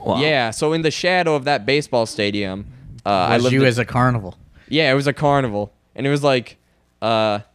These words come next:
Speaker 2: not e-, 'cause there was, like, a paved, uh, parking lot for the baseball stadium, and then there was, like, gravel. And the, <laughs> and then the carnival was in the gravel. Um,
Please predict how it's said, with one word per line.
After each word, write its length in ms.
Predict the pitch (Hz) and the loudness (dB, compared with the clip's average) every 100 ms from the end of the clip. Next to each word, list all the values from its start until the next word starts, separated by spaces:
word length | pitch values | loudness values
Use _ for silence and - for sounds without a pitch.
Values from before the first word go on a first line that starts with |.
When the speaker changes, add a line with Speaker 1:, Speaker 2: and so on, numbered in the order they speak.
| _ _ _ _ - | _ _ _ _ -8
Speaker 2:
not 180 | 143 170 | -2 0
e-, 160 | 175 160 | 0 0
'cause 160 | 196 | -2
there 100 | 180 | 0
was, 100 | 202 | 0
like, 140 | 196 170 | 0 0
a 60 | |
paved, 520 | 123 - 143 165 175 160 - | 0 0 2 0 -2 -10 -10
uh, 360 | - 151 156 151 | -2 0 2 0
parking 360 | - 170 165 170 | -2 -2 -2 0
lot 200 | 175 - | -2 -2
for 60 | 165 | -4
the 60 | |
baseball 320 | 170 170 175 | -2 0 -2
stadium, 460 | 170 175 175 185 170 | -2 -2 -2 -2 -4
and 100 | 127 | -4
then 100 | 131 | -2
there 80 | 131 | -2
was, 120 | 120 | -2
like, 140 | 110 98 | -4 -4
gravel. 520 | 98 104 98 85 - _ - | 0 0 0 -4 -10 _ -8
And 100 | 110 | -2
the, 40 | |
<laughs> 100 | 120 | 2
and 100 | 127 | 2
then 120 | 147 156 | 2 0
the 60 | |
carnival 400 | 139 165 160 151 | 2 0 2 2
was 120 | 139 | 2
in 100 | 131 | 0
the 80 | 131 | 0
gravel. 560 | 110 110 117 107 80 - - - - _ | 0 0 2 0 -2 -10 -16 -20 -20 _
Um, 380 | 120 113 104 98 | 2 2 0 -6